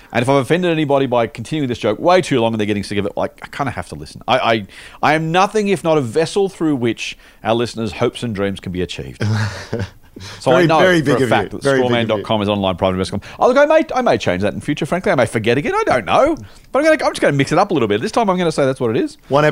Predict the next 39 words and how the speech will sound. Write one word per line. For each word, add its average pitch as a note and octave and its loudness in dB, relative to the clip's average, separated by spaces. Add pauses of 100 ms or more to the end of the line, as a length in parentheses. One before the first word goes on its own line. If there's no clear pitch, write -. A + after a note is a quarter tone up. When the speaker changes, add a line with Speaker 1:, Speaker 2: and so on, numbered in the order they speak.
Speaker 1:
is C#3+ 4
Speaker 2:
episode C#3 6
at - -
a C#3 2
Speaker 1:
strawman - 4
dot F#2 0
com. A2+ 2
Speaker 2:
time. A2+ -2
We'll B2 -2
take A#2+ -2
it C3 -4
step - -2
Speaker 1:
One E3+ 4
Speaker 2:
by A2 2
step. G2+ -2
Speaker 1:
<laughs> - -18 (480)
Exactly. - -2
That's G#2+ -2
very, A2 4
uh, A2 4
very D3 4
football B2+ -2
cliche G#2+ 0
of A#2 0
you. G#3+ -2 (140)
Just G#2+ -2
take D3 2
it B2 0
one C#3 2
game B2 4
at G#2+ 0
a G2+ 0
time. F2 0
We're F2 -4
just A#2 0
gonna, F#2+ 0
you F#2+ -2
know, C3 -2
Speaker 2:
<laughs> - -16